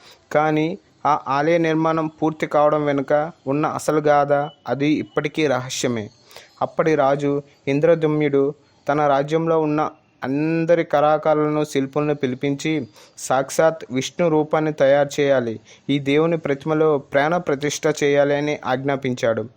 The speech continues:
కానీ ఎవ్వరూ ఆ మహిమాన్వితమైన రూపాన్ని చెక్కలేకపోయారు. ఆ సమయంలో ఒక పాత వృద్ధుడు చేతిలో ఒక చెక్కతో రాజు వద్దకు వచ్చి, "మహారాజా, నేనొక శిల్పి,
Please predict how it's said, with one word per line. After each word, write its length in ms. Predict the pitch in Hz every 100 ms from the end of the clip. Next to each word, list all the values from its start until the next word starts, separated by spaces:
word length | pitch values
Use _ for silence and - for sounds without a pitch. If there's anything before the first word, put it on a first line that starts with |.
| _ - _ -
కానీ 360 | 156 165 160
ఎవ్వరూ 540 | 127 139 147 160 151 151 - -
ఆ 140 | 135 139
మహిమాన్వితమైన 1300 | 135 135 139 151 156 165 165 160 160 156 151 151 151
రూపాన్ని 480 | 139 143 156 151 147 135
చెక్కలేకపోయారు. 920 | - 151 151 143 - 131 117 113 110 - - - -
ఆ 120 | 131
సమయంలో 640 | 139 139 151 165 156 151 151
ఒక 140 | 139 156
పాత 500 | - 135 139 151 170
వృద్ధుడు 600 | 151 143 143 151 143 143 - _ _ -
చేతిలో 360 | 143 151 160 151
ఒక 120 | 139
చెక్కతో 680 | 139 - - - 151 147 139
రాజు 320 | - 120 143 156
వద్దకు 400 | 151 147 139 131
వచ్చి, 420 | 123 - 151 139 - - _
"మహారాజా, 640 | 127 135 147 147 135 135 143 - _ -
నేనొక 340 | 131 143 139
శిల్పి, 500 | 151 135 135 135 120